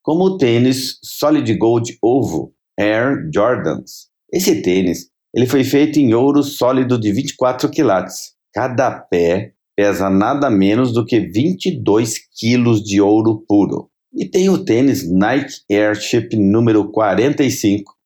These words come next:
do ano de mil novecentos e oitenta e quatro,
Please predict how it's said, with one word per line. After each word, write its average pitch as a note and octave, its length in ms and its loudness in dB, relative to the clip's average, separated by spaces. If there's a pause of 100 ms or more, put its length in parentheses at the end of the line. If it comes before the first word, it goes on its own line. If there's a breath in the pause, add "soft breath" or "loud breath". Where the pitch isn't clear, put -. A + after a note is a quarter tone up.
(160)
do A#2+ 180 0
ano C#3+ 240 2
de A2+ 140 0
mil C3 340 4
novecentos D3+ 840 0
e C#3+ 60 2
oitenta C#3 420 0
e D3 100 -4
quatro, E2+ 380 -2